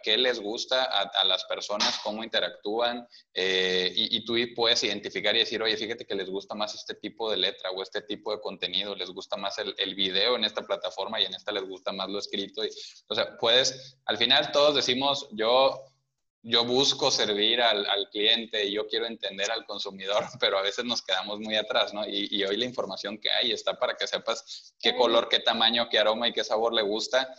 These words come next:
Speaker 1: y, y cuándo ese mismo le dejó de gustar porque cambiaste la etiqueta. O sea, eh, la información de verdad es, es sumamente poderoso, cómo puedes hoy identificar, eh, qué le gusta a la persona, qué no le gusta,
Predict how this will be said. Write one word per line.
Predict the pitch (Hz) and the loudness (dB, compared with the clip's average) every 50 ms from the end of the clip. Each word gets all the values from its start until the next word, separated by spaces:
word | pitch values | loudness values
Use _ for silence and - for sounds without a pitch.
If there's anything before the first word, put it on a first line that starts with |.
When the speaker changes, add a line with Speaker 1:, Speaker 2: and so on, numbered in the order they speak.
| - - _ - | -20 -20 _ -2
Speaker 1:
y, | 117 110 - 113 | 0 0 2 0
y | 107 - - | -2 -2 -2
cuándo | - 110 110 113 117 120 123 120 120 117 | 0 4 4 4 6 6 4 4 4 4
ese | 117 107 - - 117 | 2 2 0 0 0
mismo | 113 117 110 110 120 120 113 | 0 0 0 0 0 0 2
le | 104 95 | 2 0
dejó | 92 90 101 101 | 0 0 0 2
de | 117 | 2
gustar | 117 107 98 - - 101 104 110 104 - - | 2 0 -2 -2 0 0 2 2 0 -4 -4
porque | 101 98 95 - - 101 92 - | -4 -4 -4 -4 -6 -6 -6 -2
cambiaste | - 98 95 98 98 98 104 107 107 - - - 120 | -2 -4 -2 -2 0 2 2 2 2 0 -2 0 0
la | 110 104 95 | 2 2 2
etiqueta. | 90 - - 95 - - - 104 107 107 | 0 0 -2 -4 -4 -2 -2 -2 -2 -2
O | 113 - | -2 -2
sea, | - 98 - - - - _ _ | -2 -2 -4 -6 -12 -20 _ _
eh, | - - - - - - | -4 -4 -4 -8 -6 0
la | 117 117 107 | 2 2 2
información | 107 104 110 110 110 110 107 101 101 - 110 120 131 | 2 4 4 2 4 4 2 2 2 2 2 2 4
de | 135 | 4
verdad | 127 110 104 104 107 110 113 | 4 6 6 6 6 6 4
es, | 113 107 - 104 | 4 2 -2 -4
es | 107 107 - | -4 -4 -2
sumamente | - 123 131 135 131 131 135 135 | -2 -2 -2 -2 0 0 -2 -2
poderoso, | - - 110 101 101 104 104 - - - | 0 0 2 2 4 2 2 0 -4 -6
cómo | - 113 113 113 110 | -8 -6 -6 -6 -2
puedes | 113 110 107 107 - 110 | 0 2 2 2 0 0
hoy | 107 110 | 0 0
identificar, | 113 117 107 101 - 98 - 95 92 - 104 101 101 101 - - - - - _ _ _ | 0 -2 -2 -4 -8 -8 -8 -10 -6 -2 0 0 0 0 -4 -10 -14 -20 -20 _ _ _
eh, | - 101 98 98 95 92 - - _ _ _ _ _ _ _ _ _ _ _ _ _ - | -2 0 2 2 0 0 -4 -12 _ _ _ _ _ _ _ _ _ _ _ _ _ 0
qué | - 120 | 2 4
le | 123 123 | 4 4
gusta | 113 110 113 113 - - 120 | 4 2 0 0 2 2 4
a | 110 | 4
la | 104 98 - | 4 2 2
persona, | - 95 98 - 101 101 101 107 110 117 113 - - | 0 0 0 0 -2 -2 -2 -2 -2 -2 -4 -4 -6
qué | 107 | -6
no | 104 110 110 | -6 -2 -2
le | 110 101 | -2 -2
gusta, | 95 95 104 104 - - - 113 113 113 | 0 -2 -2 -2 -2 -2 0 -2 -2 -2